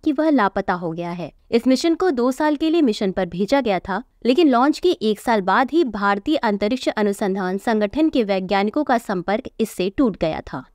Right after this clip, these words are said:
चंद्रयान मिशन टू, यह चंद्रमा पर भारत का दूसरा मिशन है,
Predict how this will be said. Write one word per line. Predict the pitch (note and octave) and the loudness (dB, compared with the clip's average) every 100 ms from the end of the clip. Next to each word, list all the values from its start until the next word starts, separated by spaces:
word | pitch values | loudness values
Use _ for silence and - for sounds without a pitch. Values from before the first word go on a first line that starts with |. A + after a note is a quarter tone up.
| _ _ | _ _
चंद्रयान | C4+ A#3 A3+ A#3+ C#4+ | 2 2 2 2 2
मिशन | D4 A#3 G#3+ G#3+ C4 _ _ | 2 2 0 -2 -4 _ _
टू, | C4 F3+ - _ _ | -2 -2 -6 _ _
यह | G3+ D4+ | 2 2
चंद्रमा | D4+ C4 C4 D#4+ | 4 2 2 2
पर | E4+ F4 | 2 0
भारत | A#3+ G3+ F#3+ G3 | -2 0 0 0
का | C#4+ C4+ | 0 0
दूसरा | F#3+ A#3+ - C4 | 0 -4 -2 -2
मिशन | F#3 - E3 | -2 -4 -8
है, | D#3 | -10